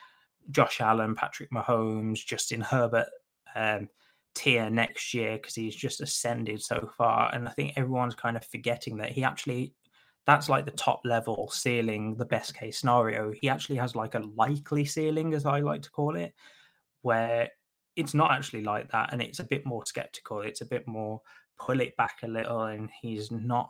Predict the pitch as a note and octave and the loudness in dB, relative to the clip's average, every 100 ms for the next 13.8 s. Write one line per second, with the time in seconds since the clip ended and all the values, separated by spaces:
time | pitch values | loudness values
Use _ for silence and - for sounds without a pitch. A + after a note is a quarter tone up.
0 | C#3+ A#2+ A#2+ B2 - _ - A2 A#2+ B2 | -6 -2 0 0 -4 _ -12 -8 -8 -8
1 | - A#2 C3 C3+ - D3+ A#2+ G#2+ G#2+ A#2+ | -4 -2 0 0 2 2 2 0 -2 -4
2 | A2 - A#2 - - A#2 G#2 A2 A2 - | -4 -4 -6 -8 -8 -6 -4 -4 -6 -2
3 | B2 A2+ - A#2 B2 - B2 B2 - A#2+ | -2 -2 -8 -10 -10 -8 -8 -8 -8 -10
4 | B2 - - A#2 A2+ A2 A2+ - A#2+ G#2+ | -12 -6 -2 0 0 0 -2 -2 -4 -2
5 | G#2+ A2 - - - _ _ - - - | -2 -2 -4 -12 -20 _ _ 2 2 0
6 | - - A#2 - - A2+ A2 - _ - | -8 -2 -2 -2 -6 -6 -6 -12 _ -8
7 | C#3 A2+ - G#2+ G#2 A2 - - - G#2+ | -6 -4 -4 -4 -4 -4 -6 -6 -6 -4
8 | G2+ G2+ _ _ _ _ _ - G#2 G#2 | -6 -8 _ _ _ _ _ -8 -4 -2
9 | G#2 A2 G#2 G2 G#2+ G#2+ G2+ - - - | -2 -4 -4 -4 -2 -2 -4 -8 -18 -20
10 | - _ - A2 G2 G2 G2 G#2 - - | -20 _ -10 0 2 4 2 -2 -8 -12
11 | _ _ _ _ _ - B2+ G2+ - _ | _ _ _ _ _ 4 6 6 0 _
12 | D3 C3+ G#2+ - A2+ G#2 G#2 - B2+ A#2 | 2 4 4 -2 -2 -2 -4 0 2 2
13 | G#2+ - - - G#2+ A2 A2+ | 0 -6 -6 -4 -2 -2 -2